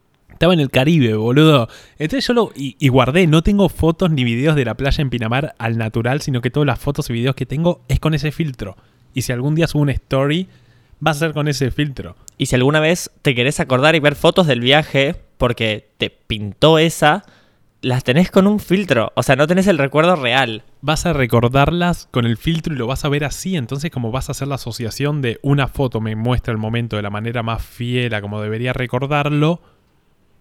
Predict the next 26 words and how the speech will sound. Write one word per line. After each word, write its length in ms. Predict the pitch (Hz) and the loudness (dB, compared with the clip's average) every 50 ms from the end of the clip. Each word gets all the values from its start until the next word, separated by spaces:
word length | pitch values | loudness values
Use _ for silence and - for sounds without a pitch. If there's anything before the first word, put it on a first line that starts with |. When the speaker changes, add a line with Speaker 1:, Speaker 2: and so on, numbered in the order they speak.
| _ _ - | _ _ -4
Speaker 1:
y 120 | - 330 311 | -2 2 4
tiene 200 | 339 330 311 311 | 4 4 4 4
un 120 | 320 294 | 4 6
filtro. 500 | - 330 330 330 311 247 285 247 202 170 | 6 6 6 6 4 4 4 4 4 4
O 60 | 156 | 2
sea, 320 | - - 170 151 147 143 143 | 0 -2 -4 -4 -6 -8 -8
vas 260 | 147 156 160 175 - | -4 -2 0 0 2
a 40 | 202 | 0
llegar 200 | - - 175 185 | 2 2 2 2
a 60 | 180 151 | 2 2
Pinamar 280 | 151 151 147 185 208 | 0 2 2 2 2
y 60 | 185 | 2
vas 120 | 135 135 127 | 2 2 2
a 20 | 143 | 0
decir, 240 | 131 - 143 135 | 0 0 -2 -2
"Che, 140 | - - 208 185 | 0 2 2 4
¿dónde 160 | 196 208 202 | 4 4 4
está 120 | - 165 | 4 2
el 120 | 151 139 131 | 2 2 0
naranja?". 500 | 120 120 117 117 120 117 110 110 113 135 | -2 -2 -2 -4 -4 -4 -4 -4 -2 0
Speaker 2:
Y 140 | 127 127 | 2 2
es 100 | 135 143 | 2 2
muy 140 | 156 175 175 | 2 0 0
loco, 380 | 190 208 - 180 151 131 117 - | 0 2 4 4 6 6 4 2
o 100 | - 113 | 0 -4
sea, 300 | - - 117 110 107 - | -2 -2 -2 -2 -2 -4